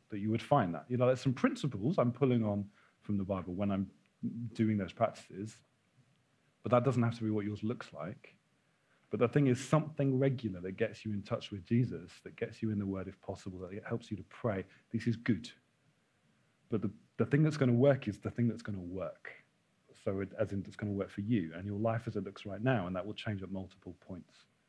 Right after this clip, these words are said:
through your life. So what I'd like us to do we're gonna spend some time on our tables having a chat.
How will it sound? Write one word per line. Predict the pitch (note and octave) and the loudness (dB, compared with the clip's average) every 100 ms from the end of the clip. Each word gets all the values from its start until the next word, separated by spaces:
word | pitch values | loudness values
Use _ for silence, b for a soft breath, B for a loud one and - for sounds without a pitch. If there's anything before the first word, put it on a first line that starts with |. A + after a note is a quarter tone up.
| _ _ _ | _ _ _
through | - | -14
your | F2 | -8
life. | F#2 E2+ - - _ _ _ b b b b | -6 -6 -10 -20 _ _ _ b b b b
So | - | 2
what | F3+ D4 | 4 6
I'd | |
like | B3 G#3 | 4 4
us | F#3+ | 2
to | - | 0
do | C3+ - A#2+ - - _ _ _ _ _ _ - | -2 -2 -4 -8 -14 _ _ _ _ _ _ -4
we're | A2+ | 2
gonna | C3+ D3 | 4 4
spend | F3 D3 | 4 4
some | D3+ | 4
time | C3 A#2 A#2 - _ | 4 4 2 -8 _
on | C#3 D3 | 4 6
our | C3+ | 4
tables | C3 A#2+ F#2+ F#2 | 4 0 0 -4
having | G#2+ G2 | -6 -6
a | F2+ | -6
chat. | - - | -6 -10